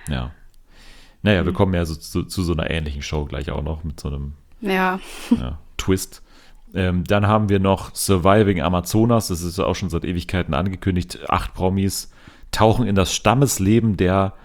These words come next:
Speaker 1: Xanenawa an, äh, ein, im brasilianischen Dschungel. Das, äh, <laughs> da, immer, lass doch, lass doch die Menschen in Ruhe. Wirklich, lass doch diese,
Speaker 2: Ja,
Speaker 1: diese, diese
Speaker 2: oh, ich hab da auch immer irgendwie Angst, wenn die in so,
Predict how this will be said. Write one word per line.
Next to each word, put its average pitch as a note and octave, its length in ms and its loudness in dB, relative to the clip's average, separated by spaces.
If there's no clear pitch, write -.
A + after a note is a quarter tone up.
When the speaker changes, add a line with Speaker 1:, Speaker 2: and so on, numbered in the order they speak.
Speaker 1:
Xanenawa G#2 1200 2
an, G#2 420 -4
äh, E2+ 80 -2
ein, F#2 480 0
im F2 320 -2
brasilianischen F#2 680 0
Dschungel. A2+ 380 2
Das, - 340 -2
äh, E2+ 220 0
<laughs> - 360 -6
da, - 80 -4
immer, G2+ 340 2
lass A2 220 2
doch, G#2 120 4
lass G#2+ 220 0
doch A2 120 0
die G2+ 140 -2
Menschen G2 320 2
in E2 120 0
Ruhe. D#2+ 300 0
Wirklich, G2 280 -4
lass G#2 140 0
doch G#2+ 100 2
diese, F#2 320 0
Speaker 2:
Ja, G3+ 300 0
Speaker 1:
diese, G#3+ 280 0
diese F#3+ 200 0
Speaker 2:
oh, F#3+ 40 4
ich F3 140 -2
hab A3 100 -10
da A3 120 2
auch G#3 120 -2
immer G#3+ 320 2
irgendwie G3+ 300 0
Angst, G#3 320 -2
wenn G#3 140 0
die G3+ 80 -2
in F#3+ 140 -2
so, F#3+ 460 -4